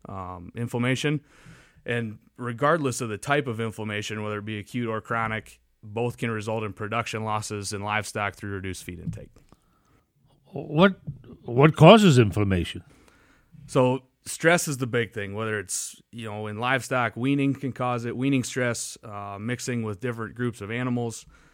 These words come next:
Speaker 1: uh, overcrowding can all induce stress that can lead to inflammation. Another source would be disease, especially, uh, bacterial diseases can result in inflammation.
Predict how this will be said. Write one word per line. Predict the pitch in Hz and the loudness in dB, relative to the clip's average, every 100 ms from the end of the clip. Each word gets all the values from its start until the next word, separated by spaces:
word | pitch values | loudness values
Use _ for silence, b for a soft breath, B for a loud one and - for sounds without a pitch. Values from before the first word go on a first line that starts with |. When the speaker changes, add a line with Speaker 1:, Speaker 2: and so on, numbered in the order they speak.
| _ - | _ -20
Speaker 1:
uh, | 104 98 | -16 -12
overcrowding | 123 127 113 - 127 131 127 117 | -8 -6 -4 2 2 4 0 -2
can | 113 | -2
all | 120 127 | -2 0
induce | 120 120 113 | 0 0 -2
stress | - 123 117 | -2 -2 -2
that | 117 | -4
can | 107 113 | -4 -2
lead | 117 | -2
to | 113 | -2
inflammation. | 110 110 113 117 113 113 104 _ _ _ _ | -4 -4 -2 -4 -4 -6 -8 _ _ _ _
Another | 107 127 117 | -4 -2 -2
source | - 123 117 | -2 -2 -2
would | 110 | -4
be | 107 107 | -4 -4
disease, | 98 95 113 131 131 120 - - - | -4 -4 0 0 0 -4 -10 -14 -14
especially, | - 120 120 - 107 98 - - - | -6 -4 -4 -4 -6 -8 -12 -20 -16
uh, | 98 92 | -16 -12
bacterial | 101 101 - 143 139 | -8 -6 -2 -2 -2
diseases | 123 127 127 123 120 - | -2 -2 -2 -2 -4 -4
can | - 113 | -6 -6
result | 110 117 113 | -4 -2 -2
in | 113 | -2
inflammation. | 107 107 110 113 110 110 | -4 -4 -4 -4 -4 -6